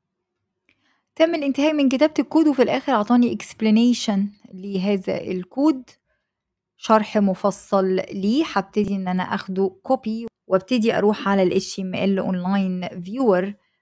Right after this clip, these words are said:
عشان أشوف تنفيذه. يعني أنا بحس إن هو بيستخدم نفس الفيديوهات، نفس الايمجز،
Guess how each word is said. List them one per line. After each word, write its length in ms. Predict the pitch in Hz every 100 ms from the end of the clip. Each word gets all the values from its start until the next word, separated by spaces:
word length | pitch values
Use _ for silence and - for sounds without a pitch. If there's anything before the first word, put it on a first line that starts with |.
| _
عشان 420 | - 175 190 190
أشوف 340 | - 180 247 -
تنفيذه. 680 | 233 208 208 214 185 208 208 _ _ _ _ _ -
يعني 300 | 170 185 214
أنا 100 | 208
بحس 440 | 202 311 339 -
إن 100 | 247
هو 200 | 226 294
بيستخدم 840 | 240 208 - 262 247 226 311 277 220
نفس 500 | 208 240 - - -
الفيديوهات، 1600 | - 196 185 180 202 _ _ 190 185 190 185 185 214 214 208
نفس 460 | 196 190 - - -
الايمجز، 760 | - 180 214 220 202 208 196